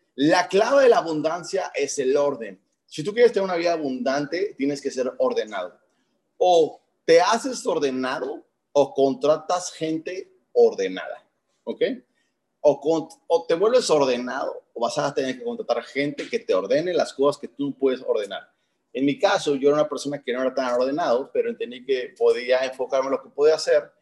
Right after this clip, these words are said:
y contratar gente que me iba a ordenar todo lo que yo era malo. Y eso es muy importante que entender. Por eso, a veces queremos que este sea nuestro año, pero ¿qué vamos a hacer diferente?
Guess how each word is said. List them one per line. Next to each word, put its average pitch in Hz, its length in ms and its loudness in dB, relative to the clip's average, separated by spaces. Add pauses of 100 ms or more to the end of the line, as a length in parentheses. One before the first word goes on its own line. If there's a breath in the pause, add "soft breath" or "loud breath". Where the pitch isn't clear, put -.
(240)
y 135 100 -10
contratar 139 400 0
gente 147 280 -4
que 135 120 -4
me 120 120 -2
iba 127 80 0
a 131 80 4
ordenar 120 560 -2 (280)
todo 143 220 2
lo 135 140 2
que 117 140 -8
yo 113 100 2
era 110 120 -4
malo. 95 320 -8 (120)
Y 120 140 -4
eso - 180 -4
es 151 100 -12
muy 160 160 -6
importante 113 480 -6
que 110 80 -10
entender. 110 520 -6 (460)
Por 147 200 4
eso, 147 420 0 (440)
a 123 180 0
veces 156 240 0
queremos 151 420 0
que 147 100 -4
este 143 140 -4
sea 143 140 -4
nuestro 143 340 -4
año, 123 280 -6
pero 117 180 -2
¿qué 135 120 -2
vamos 135 280 0
a 127 40 0
hacer 117 100 -4
diferente? 104 520 -12